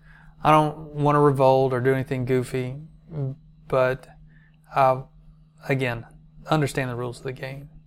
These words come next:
And I, I would ask you to consider the good parts of this regime to take advantage of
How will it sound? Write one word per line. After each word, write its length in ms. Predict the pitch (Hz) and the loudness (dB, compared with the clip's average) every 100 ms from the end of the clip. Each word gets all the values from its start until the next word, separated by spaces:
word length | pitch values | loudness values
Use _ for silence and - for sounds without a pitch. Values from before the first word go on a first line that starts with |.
| _ _ _ _ - - - _ _ - | _ _ _ _ -20 -20 -20 _ _ -12
And 320 | 123 123 127 | -10 -8 -10
I, 240 | 147 135 - - - - - - - - | -6 -8 -8 -20 -20 -20 -20 -20 -20 -8
I 140 | 135 131 | -6 -6
would 340 | 127 131 127 - - - _ - - | -6 -6 -6 -12 -20 -20 _ -8 2
ask 320 | 135 - - | 2 0 -6
you 80 | 131 | -8
to 460 | - 127 127 131 - _ | -6 -6 -6 -10 -18 _
consider 400 | 143 135 147 139 | -4 0 2 4
the 100 | 131 | 2
good 320 | 123 143 143 | 6 6 6
parts 580 | - 123 120 131 - - - | -2 -4 -4 -10 -14 -14 -12
of 140 | - 131 | -10 -6
this 320 | 131 - - - | -6 -6 -10 -12
regime 600 | 139 131 131 131 127 127 - _ - - _ | -8 -8 -8 -10 -10 -12 -16 _ -20 -20 _
to 140 | - | -6
take 260 | 127 135 120 | -2 -2 -2
advantage 560 | 120 123 123 120 120 127 | -4 -2 -4 -6 -8 -6
of 280 | 123 123 | -6 -10